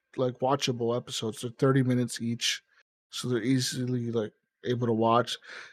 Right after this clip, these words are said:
And, like, some of the side characters are pretty funny. Like, some of the characters that,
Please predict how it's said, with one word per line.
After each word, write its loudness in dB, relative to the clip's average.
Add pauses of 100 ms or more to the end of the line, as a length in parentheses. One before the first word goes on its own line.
(100)
And, 8
like, 6
some 6
of 10
the 10
side 8
characters 6
are -2
pretty 2
funny. -2
Like, -6
some 0
of 2
the 0
characters 0
that, 0